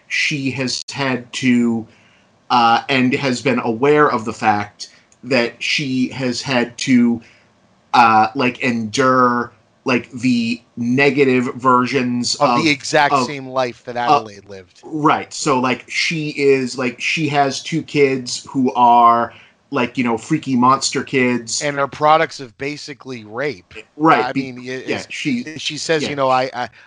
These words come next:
Speaker 2: I, I, because you met Abra-, uh, because you met Gabe, I ha-, was forced to marry Abraham. I
Speaker 1: Right.
Speaker 2: was forced to have two children." I guess her son was a C-section.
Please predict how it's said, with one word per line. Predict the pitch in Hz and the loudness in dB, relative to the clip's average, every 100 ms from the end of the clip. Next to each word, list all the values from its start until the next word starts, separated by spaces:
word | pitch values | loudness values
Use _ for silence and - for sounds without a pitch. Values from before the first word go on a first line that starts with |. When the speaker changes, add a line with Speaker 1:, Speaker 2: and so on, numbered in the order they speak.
| - | -4
Speaker 2:
I, | 139 131 - | -4 -4 -4
I, | 131 135 | -4 -2
because | 127 131 120 - 147 135 113 | -6 -12 -14 -4 -4 -4 -10
you | 143 143 | -12 -6
met | 139 139 | -2 -2
Abra-, | 127 151 139 131 123 | -2 -6 -4 -6 -4
uh, | 120 123 113 | -2 -4 -4
because | 117 131 127 | -10 -12 -10
you | 135 | -10
met | 147 143 131 | -2 -2 -2
Gabe, | 139 147 120 113 - - - | 0 0 0 -6 -14 -18 -4
I | 127 | -2
ha-, | 120 123 | -2 -6
was | 117 110 | -10 -12
forced | - - 143 131 - | -14 -6 -4 -4 -8
to | 127 | -10
marry | 120 113 117 123 | -6 -4 -4 -4
Abraham. | 127 117 107 101 87 - | -4 -6 -12 -12 -18 -20
I | - - 127 | -20 -8 -2
Speaker 1:
Right. | 120 | -2
Speaker 2:
was | 117 | -4
forced | - - 143 139 - | -12 -4 -2 -2 -4
to | 113 | -2
have | 120 117 | -2 -2
two | - 117 | -8 -10
children." | - 151 131 113 - - - - - | -4 -2 -4 -8 -14 -20 -20 -18 -4
I | 147 | -2
guess | 120 160 156 - | 2 2 2 -6
her | - 151 113 101 _ | -12 -12 -12 _ _
son | - - - 160 170 | -14 -8 -2 0 -2
was | 143 113 | -8 -12
a | |
C-section. | - - 180 180 - 110 - 113 98 | -12 -10 -12 -8 -6 -6 -8 -14 -16